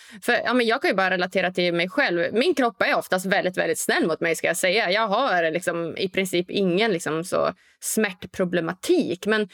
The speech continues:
det jag kan relatera till är att jag har haft en tand med två sprickor i här som har börjat göra ont när jag tuggar på höger sida. Och, eh, det har jag verkligen upplevt smärta då. Att, att det har blivit liksom en så akut liksom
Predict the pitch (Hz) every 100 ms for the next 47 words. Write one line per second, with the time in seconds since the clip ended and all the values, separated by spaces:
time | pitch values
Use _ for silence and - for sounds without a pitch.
0 | - - 302 294 285 277 240 302 370 226
1 | 220 233 220 277 339 302 - 254 - -
2 | 403 196 190 247 294 - - 233 - 262
3 | 302 330 214 - 233 277 - - 359 202
4 | 175 190 190 208 208 185 196 196 202 247
5 | 247 180 180 - 294 196 349 359 196 170
6 | 170 185 196 214 254 156 247 - - -
7 | - _ 214 - _ - 196 - 190 330
8 | 220 196 180 180 185 254 208 - 349 196
9 | 185 - 165 - - 165 - - 196 175
10 | 180 180 196 190 180 190 - 180 185 185
11 | 185 180 175 175 - 185 _ - 269 180
12 | - 170 175 165 160